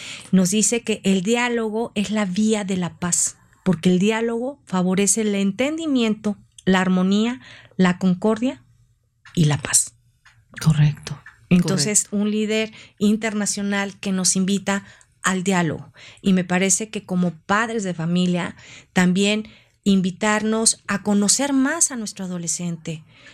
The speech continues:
Speaker 1: ¿no? Que en el momento oportuno, como bien nos los mencionas, Ángel,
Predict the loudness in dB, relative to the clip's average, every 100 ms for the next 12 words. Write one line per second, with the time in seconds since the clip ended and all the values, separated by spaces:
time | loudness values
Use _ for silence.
0 | 0 2 2 -2 -2 0 0 0 2 2
1 | 2 0 -2 -4 -4 -4 0 2 0 -2
2 | -2 0 2 2 0 0 -2 0 0 0
3 | 0 0 0 -2 0 -2